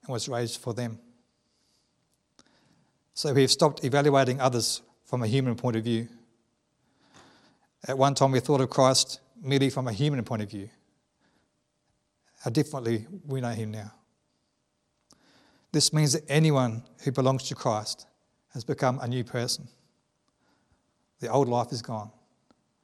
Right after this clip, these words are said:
and a new life has begun. And all of this is a gift from God, who brought us back to himself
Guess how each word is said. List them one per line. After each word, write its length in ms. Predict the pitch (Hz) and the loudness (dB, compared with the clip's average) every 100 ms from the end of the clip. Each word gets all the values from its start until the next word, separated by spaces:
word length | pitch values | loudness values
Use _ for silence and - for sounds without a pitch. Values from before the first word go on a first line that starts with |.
| _ _ _ _ _ _ _ _ _ _ _ - | _ _ _ _ _ _ _ _ _ _ _ -8
and 100 | 117 | -4
a 40 | |
new 160 | 120 117 | -2 0
life 240 | 107 92 | -2 -4
has 100 | 123 | -10
begun. 340 | - 110 107 107 _ _ _ _ _ _ _ _ _ _ _ _ _ _ _ - - - - - | -12 -12 -12 -14 _ _ _ _ _ _ _ _ _ _ _ _ _ _ _ -20 -18 -18 -14 -8
And 140 | 127 | 4
all 160 | 143 147 | 6 8
of 80 | |
this 180 | 147 135 | 6 4
is 160 | - 120 | 2 -2
a 60 | |
gift 200 | 107 143 - | 2 0 0
from 120 | 117 | -4
God, 300 | 110 104 - _ _ _ _ _ _ _ | -4 -6 -12 _ _ _ _ _ _ _
who 100 | 120 | -8
brought 200 | - 131 | 0 2
us 140 | 123 - | 2 2
back 260 | 131 127 | -2 -2
to 140 | - 120 | -2 -2
himself 500 | 117 - 127 131 | 0 2 2 0